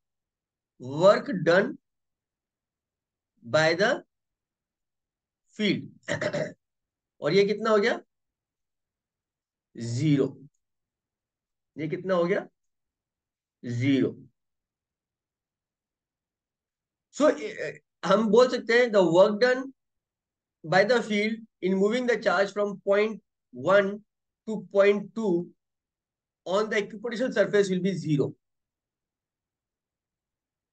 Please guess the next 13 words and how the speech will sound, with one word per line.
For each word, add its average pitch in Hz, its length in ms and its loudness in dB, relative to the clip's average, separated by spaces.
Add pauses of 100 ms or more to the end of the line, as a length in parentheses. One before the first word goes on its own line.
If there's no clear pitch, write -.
(440)
Work 180 240 0
done 240 140 0
by 226 80 -4
the 214 140 0
field 196 420 -2 (300)
in 180 120 -2
moving 185 280 0
a 226 160 -2
charge 190 400 0 (880)
on 170 140 -4
any 220 300 -2
two 247 240 -10
points 208 340 2